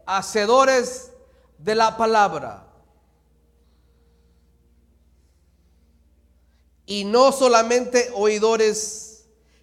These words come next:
que se engañan a sí mismos". Hay una instrucción que nos dice Santiago.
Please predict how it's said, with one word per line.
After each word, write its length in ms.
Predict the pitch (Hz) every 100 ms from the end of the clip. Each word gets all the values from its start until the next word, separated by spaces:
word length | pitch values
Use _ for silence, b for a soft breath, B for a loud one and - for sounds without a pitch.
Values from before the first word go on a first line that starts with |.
| _
que 160 | 214 208
se 160 | 214
engañan 920 | 202 190 277 311 262 220 202 185 175 - _ _
a 100 | -
sí 140 | 156 196
mismos". 480 | 180 165 143 107 101 82 _ _ _ _ _ _ _ _ _ _ _ _ _ _ _ _ _ _ _
Hay 160 | - 185
una 160 | 220 226
instrucción 640 | 214 220 175 - - 202
que 140 | 202
nos 100 | 175
dice 220 | 165 170 165
Santiago. 400 | 160 - 117